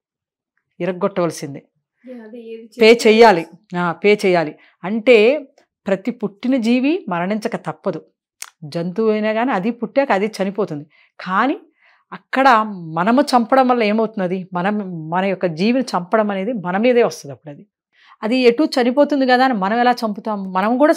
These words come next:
Speaker 1: చనిపోతాము. అలా అని మనం మనిషిని మనిషి మనం చంపలేము కదా. అలాగే ఎలా అయితే మన పిల్లలు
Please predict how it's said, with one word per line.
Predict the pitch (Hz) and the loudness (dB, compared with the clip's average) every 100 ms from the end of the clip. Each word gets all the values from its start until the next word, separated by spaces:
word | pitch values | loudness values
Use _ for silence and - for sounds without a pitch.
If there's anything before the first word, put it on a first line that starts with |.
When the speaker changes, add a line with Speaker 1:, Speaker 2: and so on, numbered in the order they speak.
| 247 | 0
Speaker 1:
చనిపోతాము. | 196 160 156 135 160 190 | -2 -6 -8 -18 -18 -6
అలా | 196 | -2
అని | 208 240 | 0 0
మనం | 247 214 190 | -2 -4 -4
మనిషిని | 180 185 233 | -8 -8 -8
మనిషి | 214 208 226 | -6 -6 -8
మనం | 202 | -8
చంపలేము | 185 175 175 233 220 | -8 -8 0 0 0
కదా. | 190 180 196 _ _ _ _ _ - | -8 -10 -16 _ _ _ _ _ -8
అలాగే | 208 226 254 269 | 0 2 2 2
ఎలా | 202 208 | 2 4
అయితే | 240 269 | 2 2
మన | 240 208 | 0 0
పిల్లలు | 226 233 220 233 233 233 | 0 0 2 4 4 4